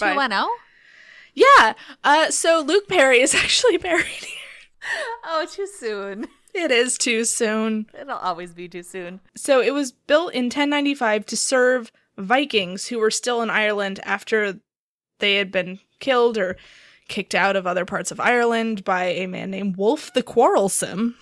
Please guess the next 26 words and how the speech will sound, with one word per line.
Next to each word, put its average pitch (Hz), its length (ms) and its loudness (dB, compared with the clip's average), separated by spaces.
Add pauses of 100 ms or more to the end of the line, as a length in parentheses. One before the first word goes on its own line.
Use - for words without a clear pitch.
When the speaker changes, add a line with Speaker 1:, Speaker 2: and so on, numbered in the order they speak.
(120)
Speaker 1:
<laughs> - 240 -10
Speaker 2:
in 214 320 -2 (120)
ten 226 240 -2
fourteen. 196 640 -2 (340)
Speaker 1:
Uh, 208 420 -2
the 196 140 -4
Irish. 143 460 -10 (840)
Speaker 2:
The 277 100 0
church 359 300 0
was 311 160 -2
rebuilt 277 420 0
in 240 140 -2
sixteen 294 440 -4
eighty-six, 240 600 -4
and 240 160 -4
a 240 80 -4
large 277 400 -4
pipe 370 280 -4
organ 226 360 2
was 226 120 -2
installed 226 440 -2
in 214 80 -4
seventeen 254 500 -6
twenty-four, 220 600 0
on 226 180 -4
which 220 220 -2